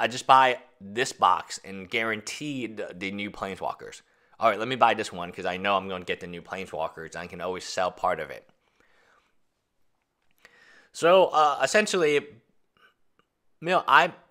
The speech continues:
I think it's interesting. Um, it's definitely interesting from the perspective of a game store, which I have one, because I'm not, I don't wanna carry Magic boxes.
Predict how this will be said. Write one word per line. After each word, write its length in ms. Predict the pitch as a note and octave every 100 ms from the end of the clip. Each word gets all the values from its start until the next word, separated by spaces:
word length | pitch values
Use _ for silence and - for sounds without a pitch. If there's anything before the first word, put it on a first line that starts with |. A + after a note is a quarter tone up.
| -
I 100 | D3
think 220 | A3+ A#3+
it's 380 | A3+ - - - - _ _ _ _
interesting. 760 | E3+ F#3 A2 - F2+ E2 G#2+ - _ _
Um, 240 | F#2 F2+
it's 160 | F#2+ -
definitely 460 | D#3+ F3 G3+ D3 _ _
interesting 680 | B2 C3+ G2+ G2 - F2+ F#2+
from 320 | - F#2+ F#2
the 500 | F2+ F2+ F2 E2+ D#2+ _ _ _ _ _ _ _ _ _
perspective 880 | - A2+ - A2+ A#2 - G#2 F#2+ - -
of 200 | F2+ F2
a 80 |
game 300 | E2+ G#2+ A#2+
store, 360 | C3 - D#2 F2+
which 200 | F2+ F2
I 140 | E2
have 280 | E2+ D2+ D2+
one, 280 | D#2+ E2+ D3 _ _ _ _ _ _
because 360 | G2+ A2+ G2
I'm 220 | - A#2+ C#3
not, 340 | B2+ A#2+ - -
I 120 | A2+
don't 180 | E3+ C#3
wanna 180 | C3+
carry 800 | A2 - - A#2+ A#2 G2+ F2 D#2+ - _
Magic 680 | F2+ G2 G2+ F#2+ F#2 - -
boxes. 600 | F#2+ G3+ - D#2 A1+ -